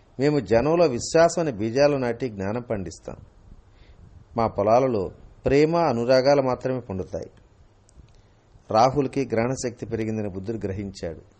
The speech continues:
ఒకరోజు రాహుల్తో అన్నాడు, "మనిషి ప్రకృతి నుండి ఎంతో నేర్చుకోవాలి నాయనా" అన్నాడు. మట్టి, అమృతం, విషం రెంటిని స్వీకరిస్తుంది.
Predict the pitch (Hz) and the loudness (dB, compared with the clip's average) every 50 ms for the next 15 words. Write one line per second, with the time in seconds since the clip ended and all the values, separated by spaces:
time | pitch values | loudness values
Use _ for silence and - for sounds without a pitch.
0 | _ _ - - - _ _ - - - - - 135 135 160 151 165 175 175 160 | _ _ -20 -20 -20 _ _ -20 -20 -20 -2 0 0 2 4 4 4 4 4 4
1 | 143 131 127 135 147 175 170 165 - 135 110 98 92 85 78 - - _ - - | 4 4 4 4 4 0 -4 0 0 0 0 0 -4 -6 -8 -10 -12 _ -20 -20
2 | - - _ _ - - - - - _ _ _ _ _ _ - - - - _ | -20 -20 _ _ -20 -20 -20 -20 -20 _ _ _ _ _ _ -20 -20 -20 -20 _
3 | _ _ _ _ 117 127 147 185 202 - - 226 - - 139 127 - - 190 180 | _ _ _ _ -2 0 0 0 0 -2 -4 -6 0 0 0 0 2 -2 -4 -2
4 | - 180 165 160 160 151 127 123 120 - 156 131 113 117 113 - - - - 131 | -2 -2 -2 0 0 0 0 0 0 -2 0 0 -2 -4 -4 -6 -10 -2 0 2
5 | 120 113 110 101 98 95 90 87 85 85 82 71 - - - - - - - - | 2 2 2 0 -2 -4 -6 -6 -8 -8 -8 -10 -12 -14 -18 -20 -20 -20 -20 -20
6 | _ _ _ _ _ _ - - - - - - - - - - - - - _ | _ _ _ _ _ _ -20 -20 -20 -20 -20 -20 -20 -20 -20 -20 -20 -20 -20 _
7 | _ _ _ - - - - - _ _ _ _ _ _ _ _ _ _ _ - | _ _ _ -20 -20 -20 -20 -20 _ _ _ _ _ _ _ _ _ _ _ -20
8 | - - - - - 113 117 139 147 143 - - 214 180 135 120 139 - - - | -20 -20 -20 -14 -6 2 4 4 4 2 0 0 0 2 2 0 -2 -6 -8 -16
9 | - _ - 123 147 160 175 180 175 208 190 165 151 - - - 156 131 131 131 | -12 _ -2 0 0 0 0 0 0 0 0 0 -2 -4 -2 -4 -2 -2 -2 -2
10 | 139 156 160 170 151 - - 117 - - 101 92 - - - - 69 65 - | -2 -2 -4 -4 -6 -4 -4 -4 -4 -4 -8 -10 -10 -14 -16 -14 -14 -14 -16